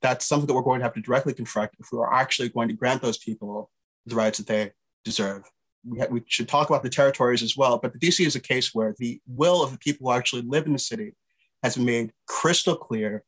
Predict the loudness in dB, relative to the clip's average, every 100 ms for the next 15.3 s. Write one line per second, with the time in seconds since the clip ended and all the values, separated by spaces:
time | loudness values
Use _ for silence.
0 | _ -4 -2 2 2 2 0 0 -2 -2
1 | -8 -10 -12 -12 -16 -18 -20 _ _ _
2 | 2 2 2 2 0 -4 0 0 0 -2
3 | -2 -2 -2 -2 -6 _ _ -2 -2 -4
4 | -6 -6 -6 -6 -6 -10 -16 _ _ -2
5 | -2 -2 0 0 -2 -6 _ _ _ 0
6 | 2 2 2 2 0 2 2 2 0 2
7 | 0 -4 _ _ -2 0 2 0 0 2
8 | 2 2 0 0 0 0 -2 -2 -4 -2
9 | -4 -2 -4 -6 -8 -6 -4 -2 -2 0
10 | 0 -2 -10 _ -20 -16 0 2 2 2
11 | 2 4 2 2 4 4 4 2 0 -2
12 | _ _ _ -2 2 4 4 4 2 2
13 | 2 0 0 -2 -4 -2 0 0 0 0
14 | 0 -2 -4 -6 -4 -6 -6 -4 -4 -2
15 | 2 2